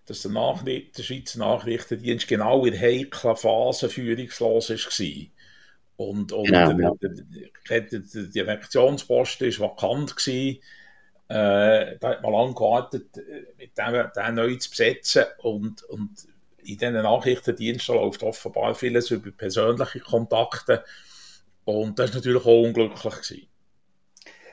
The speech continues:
Speaker 2: Was ich auch noch finde, oder, wenn man jetzt da schaut, also, wenn es mir recht ist, oder, ich glaube, die Präsidentin von der G P D L ist Maya Graf.
Speaker 1: Ja.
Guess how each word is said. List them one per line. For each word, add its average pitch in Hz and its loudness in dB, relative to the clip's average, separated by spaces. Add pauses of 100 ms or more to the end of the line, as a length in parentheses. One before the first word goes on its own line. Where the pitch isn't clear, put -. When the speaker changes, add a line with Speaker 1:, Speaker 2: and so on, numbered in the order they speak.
(180)
Speaker 2:
Was 107 2
ich - -2
auch 113 6
noch 180 8
finde, 87 4
oder, 113 4
wenn 110 6
man 104 4
jetzt 101 2
da 98 8
schaut, 104 6
also, 92 -2 (400)
wenn 90 -4
es 90 -6
mir 90 -2
recht 101 0
ist, 98 2
oder, 107 4
ich - -12
glaube, 92 -2
die - -10
Präsidentin 95 4
von 87 -2
der 95 2
G 101 6
P 101 4
D 95 6
L 92 8
ist 90 0
Maya 85 4
Graf. - -4 (180)
Speaker 1:
Ja. 127 -4